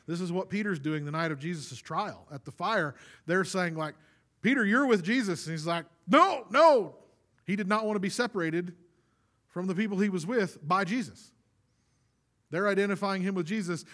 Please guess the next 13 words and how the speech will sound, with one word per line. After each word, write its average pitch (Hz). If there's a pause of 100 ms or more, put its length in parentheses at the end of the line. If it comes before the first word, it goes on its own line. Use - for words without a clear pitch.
(100)
Jesus 226
is 208
in 190
big 254
trouble 247
at -
that 156
moment, 156
and 151
Peter's 196
like, 156
"No, 214
no." 247